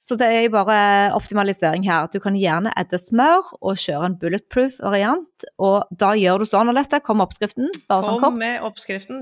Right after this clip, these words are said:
Speaker 2: Du f-, laver først kaffen din. Dette må i blender, for det er viktig at det blendes.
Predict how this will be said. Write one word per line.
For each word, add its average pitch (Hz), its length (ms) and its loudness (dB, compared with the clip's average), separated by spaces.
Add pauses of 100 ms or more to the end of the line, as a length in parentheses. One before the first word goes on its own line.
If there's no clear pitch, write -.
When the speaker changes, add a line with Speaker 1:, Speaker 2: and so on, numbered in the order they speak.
Speaker 2:
Du 226 140 -6
f-, 240 180 -18
laver 226 320 -2
først - 400 -4
kaffen 220 320 -2
din. 359 240 -2 (400)
Dette 233 240 -2
må 208 220 -4 (100)
i 214 160 -4
blender, 185 480 -4
for 240 160 -8
det 214 80 -4
er 220 80 -8
viktig - 300 -10
at 202 100 -12
det 196 80 -8
blendes. 202 560 -6